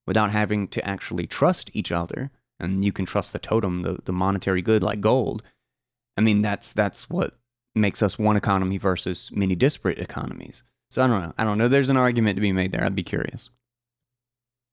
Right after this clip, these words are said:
Okay. I need another coffee. Um, let's take a break right here and hit our sponsor. And next, I want to talk about the value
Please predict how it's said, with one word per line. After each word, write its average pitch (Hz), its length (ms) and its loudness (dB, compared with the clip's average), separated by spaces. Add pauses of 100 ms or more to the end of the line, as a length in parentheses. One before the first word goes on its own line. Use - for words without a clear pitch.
Okay. 101 300 -2 (300)
I 110 60 2
need 120 220 4
another 104 280 -2
coffee. 107 400 -4 (880)
Um, 92 380 -10 (720)
let's 127 100 -2
take 131 160 2
a 123 40 2
break 113 200 2
right 104 160 4
here 95 300 0
and 98 180 -2
hit 101 120 -2
our 92 80 -2
sponsor. 101 580 -2 (560)
And 98 160 6
next, - 480 0 (300)
I 98 80 -2
want 113 260 2
to 123 60 2
talk 113 280 0
about 95 360 -2
the 101 80 -2
value 110 800 0